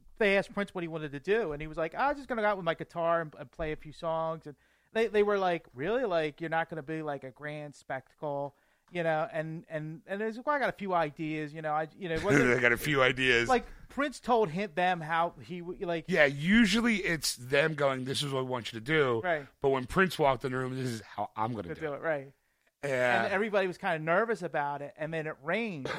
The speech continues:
Speaker 1: and they were, he was in a, like, a little booth, a little, I think a little truck or something like that.
Speaker 2: Yeah.
Speaker 1: And they call, call him down. They're going, "It's raining," and he goes, "Yeah, that's fine." Like,
Speaker 2: Yeah,
Speaker 1: you know,
Speaker 2: he was like, "Can you make it rain harder?"
Speaker 1: Yeah.
Speaker 2: Like, he fed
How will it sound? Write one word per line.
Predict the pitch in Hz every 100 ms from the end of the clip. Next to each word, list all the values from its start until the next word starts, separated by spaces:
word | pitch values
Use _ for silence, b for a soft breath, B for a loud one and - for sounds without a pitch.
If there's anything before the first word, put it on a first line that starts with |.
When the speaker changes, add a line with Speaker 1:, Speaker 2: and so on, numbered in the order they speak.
| 185
Speaker 1:
and | 165
they | 170 170
were, | 170
he | 190
was | 185 170
in | 165
a, | 160
like, | 156
a |
little | 147 175 156 -
booth, | 165 160 - _ _ _ _
a | 143
little, | 170 175 143
I | 160 156
think | 180 165
a |
little | 160
truck | - 165 165
or | 143
something | 156
like | 151 -
that. | 127
Speaker 2:
Yeah. | 127 120
Speaker 1:
And |
they | 151
call, | - 175 170
call | - 170
him | 156
down. | 147 226 220
They're | 151
going, | 151 147 - _ _ -
"It's | 156 -
raining," | 156 202 220 143 120 113 _ _ _ _
and | 165
he | 180
goes, | 190 180 -
"Yeah, | 214
that's | 175 -
fine." | 131 110 113 _ _ _
Like, | 214 214
Speaker 2:
Yeah, | 196
Speaker 1:
you | 240
know, | 233 233
Speaker 2:
he | 233
was | 226 190
like, | 180
"Can | 175
you | 160
make | 160
it | 160
rain | 151
harder?" | 123 147 196 214
Speaker 1:
Yeah. | 202 - 151
Speaker 2:
Like, | 143
he | - 214 208
fed | - - 185